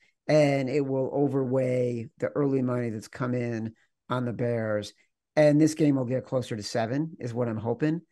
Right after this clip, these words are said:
And then I'll get a chance to see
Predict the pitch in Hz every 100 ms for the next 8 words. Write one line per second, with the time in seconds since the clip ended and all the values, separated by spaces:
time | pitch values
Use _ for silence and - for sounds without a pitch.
0 | _ _ - 127 131 127 123 123 117 117
1 | _ - 131 127 123 - 127 123 - -
2 | 131 123 127 147